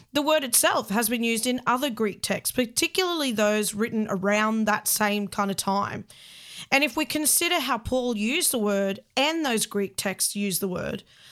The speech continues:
the meaning of asthenia seems to mean powerlessness. The context of the word is broad, so it could cover a multitude of situations. However, most scholars believe that when Paul spoke of a thorn in his flesh,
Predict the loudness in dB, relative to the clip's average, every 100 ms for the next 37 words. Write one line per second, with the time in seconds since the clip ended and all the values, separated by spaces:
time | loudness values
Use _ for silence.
0 | -6 -2 0 2 0 -2 -2 -2 -2 -2
1 | -4 -2 0 0 0 -2 -6 _ _ _
2 | 0 2 2 0 0 0 0 0 -2 -4
3 | -8 _ -12 -4 0 2 2 0 0 -2
4 | -4 -6 -4 -4 -6 _ _ _ _ _
5 | _ -18 -16 -6 -2 0 0 2 0 0
6 | -2 -2 0 0 0 -2 -2 -2 0 2
7 | 2 2 -2 -4 -4 -2 -2 0 -2 0
8 | 0 0 0 -2 -4 -4 -2 -4 -4 -4
9 | -2 -2 -4 -6 -8 -8 -14 -20 -10 0
10 | 2 2 2 0 0 0 0 0 0 0
11 | 0 0 -2 0 0 0 0 -2 0 -2
12 | 0 0 0 0 0 -2 -2 -4 -4 -2
13 | -2 -2 0 0 0 -2 -4 -2 -2 -4